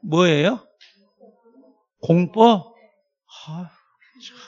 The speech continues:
끔찍하다. <laughs> 아유, 나는 오늘까지, 난 그 뒤는 몰라. <laughs> 아유, 애씁니다, 애써, 진짜. 그죠?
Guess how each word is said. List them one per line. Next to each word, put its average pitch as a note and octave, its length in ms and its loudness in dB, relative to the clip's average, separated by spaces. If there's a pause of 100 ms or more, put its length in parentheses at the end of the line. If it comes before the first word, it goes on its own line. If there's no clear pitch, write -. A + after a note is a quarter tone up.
(420)
끔찍하다. F3+ 640 -6
<laughs> - 1900 -8
아유, D#3+ 160 0 (1300)
나는 D#3 260 -6
오늘까지, F3 640 -4
난 E3+ 360 -4
그 F#3 220 -2
뒤는 F3+ 320 -2
몰라. C#3+ 380 0 (280)
<laughs> - 1400 -12
아유, C#3 300 -6 (100)
애씁니다, E3 560 -6
애써, C#3+ 340 -8
진짜. D3 460 -12 (380)
그죠? D#3+ 260 -2